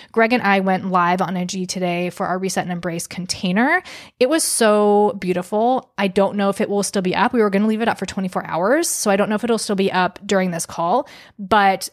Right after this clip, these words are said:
there will be a replay, obviously within the container.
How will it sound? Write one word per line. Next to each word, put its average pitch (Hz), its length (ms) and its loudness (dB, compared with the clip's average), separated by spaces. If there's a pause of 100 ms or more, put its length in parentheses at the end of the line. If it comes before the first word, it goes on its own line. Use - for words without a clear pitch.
(140)
there 220 280 2
will 247 120 0
be 214 480 -2
a 190 520 -2
replay, 185 880 -2 (1000)
obviously 269 340 2
within 220 240 0
the 190 60 -2
container. 165 420 -10